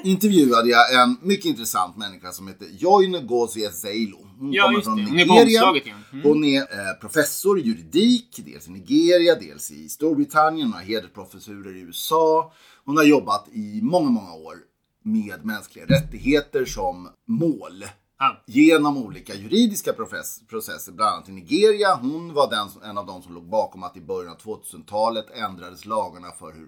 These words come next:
Speaker 2: kvinnor får ärva. Förut det så fick ju aldrig änkan ärva. När en man dog som ägde olika saker så var det bröderna och sönerna. Döttrar och mödrar fick aldrig ärva något. Och sånt har hon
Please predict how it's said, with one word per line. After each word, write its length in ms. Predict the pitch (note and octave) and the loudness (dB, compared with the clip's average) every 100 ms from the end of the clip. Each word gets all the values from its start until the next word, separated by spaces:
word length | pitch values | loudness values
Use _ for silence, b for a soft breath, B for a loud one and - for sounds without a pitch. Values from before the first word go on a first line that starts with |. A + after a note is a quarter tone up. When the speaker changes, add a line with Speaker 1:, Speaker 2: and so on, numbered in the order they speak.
| _ | _
Speaker 2:
kvinnor 540 | - E3 A#2+ G2+ D#3+ | -12 -4 -2 -2 -6
får 180 | - G#2+ - | -8 -8 0
ärva. 580 | C#3 A#2+ E2 - C4 - b b b b b _ | 0 0 -6 -2 -2 -2 b b b b b _
Förut 220 | E3 C#3+ | 0 2
det 120 | G3 F#3 | 0 -4
så 120 | D3+ | -6
fick 220 | D3+ D3+ | -10 -4
ju 80 | D#3 | -2
aldrig 300 | D3 A#2+ C#3+ | -2 -2 -6
änkan 360 | B2 A2 D3 C#3 | -4 -8 -10 -10
ärva. 280 | A#2+ A2+ - _ _ | -10 -12 -20 _ _
När 200 | C#3+ C3+ | -14 -8
en 120 | C3+ | 0
man 320 | D3+ D#3+ E3 | 2 2 0
dog 320 | C#3 D3 F#3 | -2 -2 -4
som 140 | D#3 D3 | -14 -12
ägde 260 | C#3 C3+ | -10 -10
olika 280 | C#3 C3 C#3+ | -12 -10 -10
saker 420 | - C#3+ C#3+ D#3 | -4 -6 -4 -8
så 180 | D3+ D3 | -6 -8
var 200 | B2+ B2 | -4 -2
det 100 | B2 | -2
bröderna 560 | A#2 B2 B2 B2 D3+ F#3 | -4 -6 -6 -12 -12 -12
och 300 | C#3+ - B2+ G#2 | -12 -20 -20 -16
sönerna. 640 | - E3 G#2 G2+ A#2 - _ | -6 -6 -6 -14 -20 -20 _
Döttrar 420 | D3+ D#3 - D3 C#3 | -10 -10 -6 -6 -6
och 60 | |
mödrar 340 | C3+ G2 C#2+ - | -8 -10 -12 -20
fick 140 | E2+ | -20
aldrig 280 | F#2 F2+ - | -20 -18 -8
ärva 320 | A#2+ A2+ D3+ | -8 -8 -20
något. 240 | G2+ B2 _ b b b b b | -20 -20 _ b b b b b
Och 220 | D#3 D#3 | 0 0
sånt 260 | F3 G#3 A3 | 2 0 2
har 80 | G#3+ | 0
hon 160 | G#3+ | 2